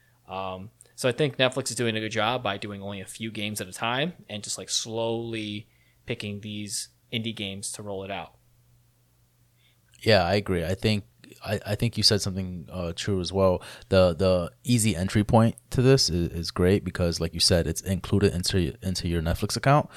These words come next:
Speaker 2: so you're not paying extra for this. So why not? Why not try it out? Like you said, if you're at, at the airport and you're just, like, trying to kill some time, why not just give it a shot? So I think that's a easy way for people to just kind of,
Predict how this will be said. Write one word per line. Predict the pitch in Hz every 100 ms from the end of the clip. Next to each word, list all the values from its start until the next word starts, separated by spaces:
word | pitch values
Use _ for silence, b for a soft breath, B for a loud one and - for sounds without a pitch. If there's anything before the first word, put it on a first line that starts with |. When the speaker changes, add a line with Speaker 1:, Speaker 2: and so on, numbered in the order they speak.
| B B B
Speaker 2:
so | -
you're | 95
not | 92 85
paying | - 90 -
extra | 101 -
for | 101 113
this. | 110 117
So | 101 90 87 - B B B _ - -
why | 95 90
not? | 92 85 -
Why | - 92 92
not | 92
try | - 92 85
it |
out? | 85 82 78 -
Like | - 90
you |
said, | - 82
if | 78 85
you're | 80 80 69 - -
at, | - - -
at | - -
the |
airport | 85 87 - 92 82
and | 85
you're | 80
just, | 73 80
like, | 85 82
trying | - 82
to |
kill | 76 87
some | 82 73
time, | 92 85 76 73 B B B
why | 85
not | 87 82 -
just | 80
give | 82 69
it |
a | 65
shot? | - 69 64 -
So | 92
I | 85
think | 107 95
that's | 92 87 -
a | 87 82 78 B B B
easy | 110 104
way | 90 90
for | 87
people | 90 87 82
to | 78
just | 82 -
kind | 85 80
of, | 76 - -